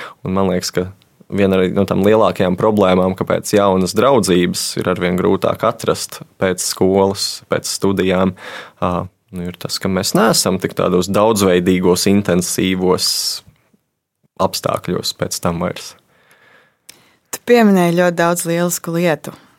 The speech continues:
Speaker 2: kuru šobrīd vai nu nav, vai nu tās ir ļoti ierobežotas, ā, vai arī vismaz mēs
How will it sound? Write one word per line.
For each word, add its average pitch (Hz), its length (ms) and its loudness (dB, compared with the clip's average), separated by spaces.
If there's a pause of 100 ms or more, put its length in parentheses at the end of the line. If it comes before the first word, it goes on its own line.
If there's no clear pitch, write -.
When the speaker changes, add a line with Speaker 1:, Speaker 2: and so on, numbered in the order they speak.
(100)
Speaker 2:
kuru 156 480 -2 (220)
šobrīd 170 880 -4 (420)
vai 160 240 -2
nu 147 80 -2
nav, 147 380 0 (220)
vai 175 360 -2
nu 160 80 -2
tās 156 320 -6
ir 156 160 -6
ļoti 165 380 0
ierobežotas, 135 800 -4 (100)
ā, 156 240 -4
vai 160 180 0
arī 147 240 0
vismaz 156 400 -4
mēs 147 240 -2